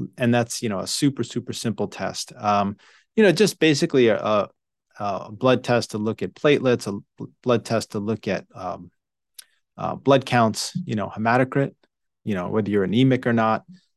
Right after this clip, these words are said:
uh, blood tests for liver, for kidney function, for thyroid function. That's something that can go bad, uh, when you're hit your forties, you know, B twelve, um, vitamin D.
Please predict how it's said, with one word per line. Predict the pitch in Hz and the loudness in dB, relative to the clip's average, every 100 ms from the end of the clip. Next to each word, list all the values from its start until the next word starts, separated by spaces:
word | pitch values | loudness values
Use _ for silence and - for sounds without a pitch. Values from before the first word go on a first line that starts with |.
| _ 95 | _ -20
uh, | 90 87 | -18 -18
blood | 95 135 127 | -2 0 2
tests | - 123 - - - _ | 2 0 0 -8 -12 _
for | 113 95 | -2 0
liver, | 117 151 139 131 117 | 2 2 4 2 2
for | - 98 | -4 -8
kidney | - 147 135 | -4 -2 -2
function, | - 123 113 120 113 101 _ _ _ _ | -2 -2 -2 -4 -2 -4 _ _ _ _
for | 107 101 | -4 -4
thyroid | - 110 123 123 120 | 0 2 4 4 2
function. | - 117 117 117 | -2 -4 -4 -6
That's | 107 107 - | -6 -6 -4
something | 123 110 110 107 | -2 -2 -2 -2
that | - - | -4 -8
can | 110 | -4
go | 107 | -2
bad, | 95 98 98 98 98 _ _ _ _ _ | 0 2 2 0 -4 _ _ _ _ _
uh, | 95 95 - - _ - | -16 -16 -18 -20 _ -6
when | 117 104 | -2 0
you're | 98 - | 0 -2
hit | - 113 101 | -6 -10 -10
your | 95 | -10
forties, | - 107 101 98 - | -2 -2 -2 -4 -8
you | 95 | -12
know, | 92 | -4
B | 120 | -2
twelve, | 120 - 110 147 160 - _ _ _ _ _ _ _ _ | -2 2 2 2 -2 -12 _ _ _ _ _ _ _ _
um, | 95 95 - 101 95 _ _ _ _ _ | -16 -14 -16 -20 -20 _ _ _ _ _
vitamin | 117 113 104 87 | 0 2 2 -2
D. | 90 107 123 135 | -2 -2 0 -2